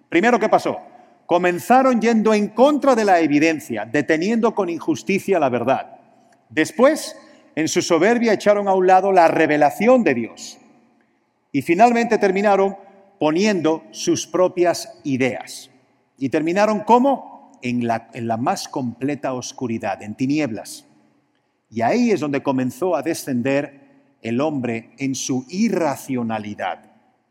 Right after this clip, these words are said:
En lugar de adorar a Dios, adoran animales, imágenes de hombres o cualquier otra bobada.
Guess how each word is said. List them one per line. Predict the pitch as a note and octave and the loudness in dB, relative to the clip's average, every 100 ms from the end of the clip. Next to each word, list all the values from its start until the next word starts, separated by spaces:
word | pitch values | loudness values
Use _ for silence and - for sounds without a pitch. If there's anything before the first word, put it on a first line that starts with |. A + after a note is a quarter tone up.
| _ _ - | _ _ -6
En | B2 | -2
lugar | B2 C3 F#3+ G#3+ | 0 4 6 6
de | G3 | 4
adorar | F3 D#3+ E3+ F#3 | 4 6 6 6
a | E3 | 6
Dios, | E3+ A#3 A3+ - - - - _ | 4 2 0 -8 -16 -20 -20 _
adoran | - A2 D3 D#3 | -8 0 2 2
animales, | D3 C3 F3 A#3+ A3+ A3 - - - - | 0 0 4 4 2 -4 -8 -16 -20 -8
imágenes | B2 B2 F3 F3+ D3+ C3 | -4 2 0 0 -6 0
de | C3+ | 2
hombres | G#3 A#3+ A3+ A3 A3 - - _ | 4 4 0 -2 -6 -18 -20 _
o | D#3+ D#3+ | -2 0
cualquier | D#3+ D#3 C#3+ C3+ - G#3 A3+ | 2 2 2 -2 -2 -2 -2
otra | A3 A3+ | 0 0
bobada. | G#3 G#3+ A3+ A3+ G3+ B2 - - - _ _ _ | 2 4 4 6 4 2 -8 -16 -20 _ _ _